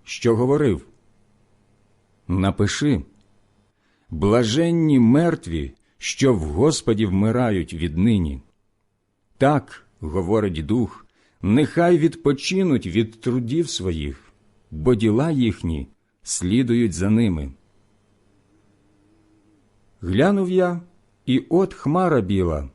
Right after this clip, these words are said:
а на хмарі сидить подібний до Сина Чоловічого, маючи на голові своїй вінець золотий, і в руці своїй гострий серп. І ангел інший вийшов із храму,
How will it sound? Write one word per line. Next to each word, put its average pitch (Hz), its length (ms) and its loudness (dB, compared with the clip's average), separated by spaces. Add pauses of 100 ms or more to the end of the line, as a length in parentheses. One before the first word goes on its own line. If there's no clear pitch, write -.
(400)
а 135 120 2
на 135 120 4
хмарі 147 420 2
сидить 151 500 -2
подібний 147 540 0
до 127 140 0
Сина 180 360 0
Чоловічого, 104 840 -2 (260)
маючи 127 520 0
на 131 120 4
голові 110 420 2
своїй 156 500 -4 (200)
вінець 120 460 2
золотий, 95 640 -4 (360)
і 151 100 0
в 139 100 2
руці 123 400 2
своїй 170 600 -2 (240)
гострий 95 640 -4
серп. - 480 -6 (1900)
І 147 300 4
ангел 208 500 0
інший 180 480 2
вийшов 110 560 0
із 104 180 -4
храму, 107 520 -2